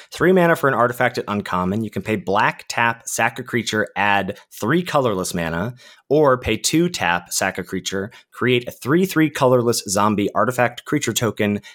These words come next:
activate only as a sorcery. You gotta sell me on this. I gave this a Synergy C generously. I think I brought this grade up.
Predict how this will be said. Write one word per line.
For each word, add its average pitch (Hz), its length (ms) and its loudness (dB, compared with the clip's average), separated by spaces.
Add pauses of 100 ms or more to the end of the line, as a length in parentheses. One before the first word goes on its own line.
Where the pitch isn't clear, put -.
(140)
activate 117 500 0
only 123 360 0
as 95 340 -2
a 85 60 -8
sorcery. 71 720 -8
You - 140 -4
gotta 208 180 4
sell 143 220 2
me 123 120 0
on 107 160 0
this. 92 200 -2
I 147 100 2
gave 262 180 2
this 226 140 2
a 135 60 4
Synergy 127 520 0
C 113 360 -2
generously. 117 800 0
I 117 40 2
think 214 200 0
I 170 100 4
brought 110 340 0
this - 180 -4
grade 98 360 -2 (160)
up. - 320 -6